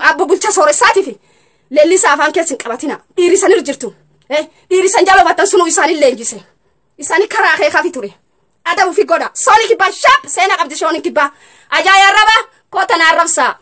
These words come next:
Bu'aan qabdani bu'aan keessa na raba. Arrabi keessa laal. Agana turi qencaan intal karrayyuutu waan akka narra fuudhu.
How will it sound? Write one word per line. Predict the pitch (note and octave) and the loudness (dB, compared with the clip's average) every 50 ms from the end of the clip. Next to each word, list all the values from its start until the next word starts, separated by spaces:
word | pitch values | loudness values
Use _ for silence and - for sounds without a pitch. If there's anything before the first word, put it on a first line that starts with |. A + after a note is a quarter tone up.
| _ _ _ _ _ | _ _ _ _ _
Bu'aan | B3 C#4 F4 F#4+ F#4 E4+ E4 | -6 -2 2 4 4 4 2
qabdani | - - E4 C4+ D4 D#4 C#4+ | 0 -4 -4 -2 -2 -2 0
bu'aan | D4 D#4 D4+ D4+ | 0 0 0 0
keessa | D4+ D4+ D4 C#4+ A#3+ | -2 -4 -4 -4 -4
na | B3 B3+ | -4 -2
raba. | B3 B3 G3 F3 - _ _ _ _ _ _ _ _ - | -2 -4 -4 -6 -12 _ _ _ _ _ _ _ _ -6
Arrabi | D4+ E4+ F4 F#4+ G4+ | -4 -2 0 2 2
keessa | B4 F4+ - - F4 | 2 4 4 2 2
laal. | E4 D4 - - | 2 0 0 0
Agana | D4+ D4+ E4+ F4+ E4+ | -2 0 0 -2 -2
turi | - D#4+ E4+ C#4+ | -4 -6 -4 0
qencaan | D4 D4 D4 D4+ C#4 C#4 | 0 0 0 0 -2 -4
intal | C#4+ C#4+ E4+ C4+ | -4 -6 -8 -6
karrayyuutu | - D4+ C4 C#4+ C#4 D4 F4+ C#4 C#4+ | -6 -4 -4 -2 -2 -4 -4 -4 -6
waan | C#4+ C#4+ | -6 -6
akka | C#4+ C#4 - | -8 -6 -6
narra | C4 B3+ - G#3 | -4 -4 -4 -4
fuudhu. | G3+ - - G3+ - - - | -8 -10 -14 -14 -12 -12 -12